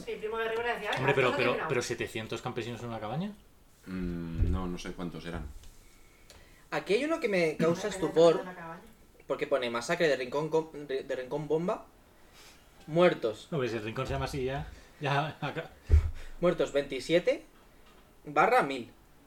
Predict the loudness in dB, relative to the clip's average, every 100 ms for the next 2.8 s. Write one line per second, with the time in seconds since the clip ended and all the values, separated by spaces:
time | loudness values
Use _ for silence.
0 | -20 -18 -14 -12 2 6 8 8 8 6
1 | 4 2 -12 -12 -6 4 6 8 6 6
2 | 6 4 4 -4 -4 -6 -6 -4